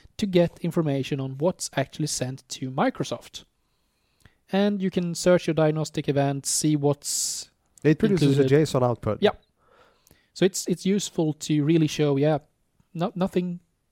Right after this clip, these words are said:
Speaker 1: nothing out of the ordinary.
Speaker 2: I just had a brainwave.
Speaker 1: Oh.
Speaker 2: Which is a scary thought in itself, but
Speaker 1: Yep.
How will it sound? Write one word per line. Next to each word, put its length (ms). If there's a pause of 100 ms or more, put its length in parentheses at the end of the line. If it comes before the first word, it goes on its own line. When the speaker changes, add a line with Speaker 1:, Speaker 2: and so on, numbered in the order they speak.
(1040)
Speaker 1:
nothing 280
out 140
of 120
the 100
ordinary. 380
Speaker 2:
I 40
just 200
had 120
a 40
brainwave. 540 (400)
Speaker 1:
Oh. 180 (580)
Speaker 2:
Which 200
is 100
a 80
scary 260
thought 200
in 140
itself, 540
but 140
Speaker 1:
Yep. 80